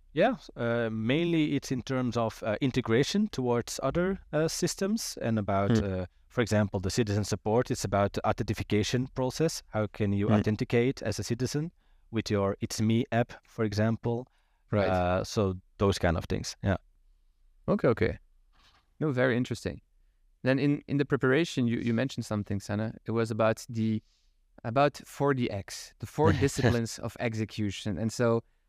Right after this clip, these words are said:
Speaker 2: I will have to ask you to, to kinda explain me this, uh, exactly, because I, I think, I think it sounds pretty inter-, interesting.
Speaker 1: Yeah. Uh, actually, we use three principles,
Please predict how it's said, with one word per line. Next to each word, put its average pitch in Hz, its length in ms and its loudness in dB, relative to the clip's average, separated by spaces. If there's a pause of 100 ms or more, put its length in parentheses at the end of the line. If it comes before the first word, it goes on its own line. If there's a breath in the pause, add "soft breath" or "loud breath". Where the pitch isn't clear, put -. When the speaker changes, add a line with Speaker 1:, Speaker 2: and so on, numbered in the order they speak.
Speaker 2:
I 117 60 -2
will 156 140 2
have 151 200 2
to 131 120 -2
ask 117 360 -4
you 104 200 -4 (300)
to, 110 260 -2
to 113 120 -6
kinda 143 300 0
explain 151 560 0
me 131 100 2
this, 107 340 -2 (280)
uh, 107 160 -2
exactly, 104 380 0
because 131 200 0
I, 185 220 0
I 175 40 2
think, 208 300 2
I 165 80 -2
think 196 160 -2
it 151 100 -6
sounds 120 160 0
pretty 104 180 0
inter-, 95 320 -6
interesting. - 520 0 (800)
Speaker 1:
Yeah. 113 300 2 (340)
Uh, 120 140 -4 (240)
actually, 185 600 -2
we 143 120 -2
use 147 220 2
three 175 240 0
principles, - 880 -4